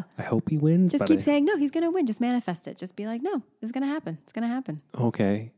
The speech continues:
Speaker 1: Um, it's
Speaker 2: We're
Speaker 1: gonna
Speaker 2: gonna
Speaker 1: happen.
Speaker 2: turn this thing around.
Speaker 1: But we're not gonna turn this thing around. This thing's a dumpster
Speaker 2: But
Speaker 1: fire.
Speaker 2: we need to.
Speaker 1: Amy Coney Barrett's gonna be on the
Speaker 2: We
Speaker 1: Supreme
Speaker 2: need
Speaker 1: Court,
Speaker 2: to.
Speaker 1: and we're, like,
Speaker 2: We need to fix it.
Speaker 1: one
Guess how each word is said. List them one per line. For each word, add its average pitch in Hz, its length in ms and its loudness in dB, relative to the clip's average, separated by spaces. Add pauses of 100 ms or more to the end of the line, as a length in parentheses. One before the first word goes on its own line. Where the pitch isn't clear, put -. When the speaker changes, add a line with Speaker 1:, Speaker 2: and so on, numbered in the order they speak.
(140)
Speaker 1:
Um, 98 440 2 (480)
it's 131 160 -2
Speaker 2:
We're 196 80 -2
Speaker 1:
gonna 196 180 2
Speaker 2:
gonna 117 120 0
Speaker 1:
happen. 226 320 6
Speaker 2:
turn 370 200 0
this 370 180 -4
thing 330 220 -8 (300)
around. 285 580 -8 (320)
Speaker 1:
But 107 220 6
we're 117 260 6
not 107 200 6
gonna 95 180 0
turn 92 200 0
this 85 140 -8
thing 92 160 -6
around. 95 240 -8
This - 140 -6
thing's 98 180 0
a 95 40 0
dumpster 95 340 2
Speaker 2:
But - 260 -2
Speaker 1:
fire. - 60 -4
Speaker 2:
we 240 160 2
need 247 340 2
to. 247 320 0
Speaker 1:
Amy 120 180 8
Coney 117 240 6
Barrett's 104 380 4
gonna 101 200 2
be 104 140 4
on 101 80 6
the - 60 6
Speaker 2:
We - 80 4
Speaker 1:
Supreme - 240 8
Speaker 2:
need - 80 4
Speaker 1:
Court, 101 180 4
Speaker 2:
to. 240 540 2 (100)
Speaker 1:
and 107 220 6
we're, 107 140 8
like, 104 340 2
Speaker 2:
We 320 100 2
need 359 200 2
to 392 100 0
fix - 340 -2
it. 381 240 0 (160)
Speaker 1:
one 110 220 6